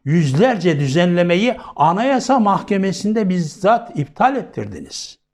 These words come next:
Bunların hesabını ödeyin ki sizinle helalleşelim Kemal Kılıçdaroğlu.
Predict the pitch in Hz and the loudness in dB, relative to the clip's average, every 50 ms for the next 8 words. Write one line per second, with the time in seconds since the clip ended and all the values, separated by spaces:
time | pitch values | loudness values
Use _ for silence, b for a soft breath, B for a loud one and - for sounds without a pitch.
0 | _ _ B B B B B B B B B B 147 160 180 180 180 175 180 185 | _ _ B B B B B B B B B B 0 2 4 4 4 2 2 0
1 | 180 151 131 - _ _ _ - 156 - - - 170 160 156 151 160 156 156 151 | -2 -6 -8 -12 _ _ _ -12 -12 -10 -6 -4 -2 -2 -2 -2 -2 -4 -4 -4
2 | 143 - - 131 143 131 135 160 160 160 190 302 320 302 233 156 131 - - 143 | -6 -2 0 0 0 2 2 2 4 4 6 6 4 4 2 -2 -4 -6 -6 -6
3 | 120 98 - - _ _ _ _ _ _ _ _ _ - - - 196 156 139 165 | -6 -6 -6 -10 _ _ _ _ _ _ _ _ _ -10 -4 -2 -2 0 0 0
4 | 151 139 135 131 131 117 - - - _ _ _ _ _ _ _ - 165 170 156 | -2 -2 -2 -2 -4 -4 -6 -8 -14 _ _ _ _ _ _ _ -10 -8 -6 -4
5 | 147 143 139 131 123 113 95 - - 123 110 107 101 92 90 92 - - 117 107 | -4 -4 -4 -4 -4 -6 -8 -8 -8 -8 -8 -8 -8 -10 -12 -16 -14 -14 -12 -12
6 | 101 98 95 92 - - 92 92 92 - - - 101 98 - - - - - - | -12 -14 -14 -16 -18 -20 -20 -20 -20 -20 -18 -16 -16 -16 -16 -16 -16 -16 -16 -20
7 | _ | _